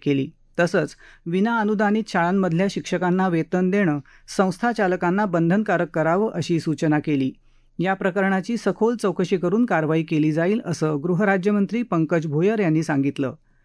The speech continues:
काँग्रेस प्रदेशाध्यक्ष हर्षवर्धन सपकाळ यांनी मुख्यमंत्री देवेंद्र फडणवीस यांची मुघल शासक औरंगजेब याच्याशी तुलना केल्याबद्दल भाजपा नेते प्रवीण दरेकर यांनी विधान परिषदेत निषेध केला. हा महाराष्ट्राचा अपमान असून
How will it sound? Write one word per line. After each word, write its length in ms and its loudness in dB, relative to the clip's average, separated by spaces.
काँग्रेस 400 2
प्रदेशाध्यक्ष 720 -2
हर्षवर्धन 640 2
सपकाळ 500 0
यांनी 260 0
मुख्यमंत्री 640 0
देवेंद्र 460 2
फडणवीस 460 0
यांची 400 0
मुघल 400 0
शासक 380 0
औरंगजेब 520 0
याच्याशी 400 -2
तुलना 380 2
केल्याबद्दल 640 0
भाजपा 440 0
नेते 300 0
प्रवीण 360 0
दरेकर 380 0
यांनी 280 2
विधान 280 2
परिषदेत 500 0
निषेध 300 0
केला. 260 0
हा 100 2
महाराष्ट्राचा 680 0
अपमान 380 0
असून 320 0